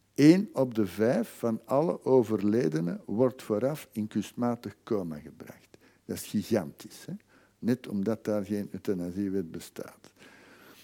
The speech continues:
In België berekent men het aantal palliatieve sedaties op twaalf procent. Net omdat we een euthanasiewet hebben, is dat veel minder aanwezig. Bovendien worden in,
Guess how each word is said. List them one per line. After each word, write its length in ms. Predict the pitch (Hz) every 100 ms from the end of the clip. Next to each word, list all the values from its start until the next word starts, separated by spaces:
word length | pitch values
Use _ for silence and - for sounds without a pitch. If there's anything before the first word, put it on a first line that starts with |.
| _
In 260 | - 117 113
België 500 | 123 233 233 180 190 127
berekent 460 | 135 156 175 175
men 160 | 160 160
het 220 | 143 -
aantal 320 | 160 160 156
palliatieve 640 | 147 156 147 131 - 147 127
sedaties 800 | - 90 123 143 - 139 120 -
op 240 | 107 -
twaalf 460 | - 120 104 101 -
procent. 440 | 85 - - - _ - _ _ _ _
Net 320 | - 120 - -
omdat 460 | 98 95 107 107
we 200 | 104 95 -
een 220 | - 95 -
euthanasiewet 760 | 101 107 87 82 101 110 98 -
hebben, 280 | 98 98
is 100 | -
dat 160 | 85 85
veel 200 | - 92
minder 380 | 90 90 82 71
aanwezig. 600 | 65 - - - - _ - - - -
Bovendien 580 | 131 147 143 131 214 226
worden 400 | 196 170 165 147 - -
in, 220 | - 139